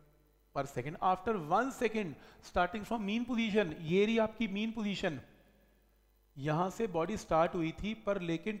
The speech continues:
t is equal to one सेकेंड पे यहां पे कहीं पे है, जब इसकी वेलोसिटी कितनी है, ये कौन सी वेलोसिटी है भाई, मैक्सिमम, मिनिमम की इंस्टेंटेनियस? Instantaneous।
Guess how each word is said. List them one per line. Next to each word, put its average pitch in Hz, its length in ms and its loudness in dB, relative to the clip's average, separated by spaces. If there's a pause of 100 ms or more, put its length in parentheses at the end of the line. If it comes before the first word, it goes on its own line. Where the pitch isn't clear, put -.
t 196 140 -2
is 202 140 -6
equal 214 200 -4
to 202 140 -4
one 185 240 0
सेकेंड 185 340 -6
पे 208 80 -4
यहां 156 260 -4
पे 185 120 -4
कहीं 160 240 -6
पे 170 200 -2
है, 214 60 0 (400)
जब 208 280 2
इसकी 208 260 -4
वेलोसिटी 151 480 -2
कितनी 196 300 -8
है, 220 140 0 (760)
ये 208 100 -12
कौन 180 220 -6
सी 220 140 -10
वेलोसिटी 196 340 -4
है 165 80 -4
भाई, 202 200 -6 (1080)
मैक्सिमम, 156 680 -4
मिनिमम 165 360 -6
की 220 120 -6
इंस्टेंटेनियस? 202 840 -4 (760)
Instantaneous। 143 960 -6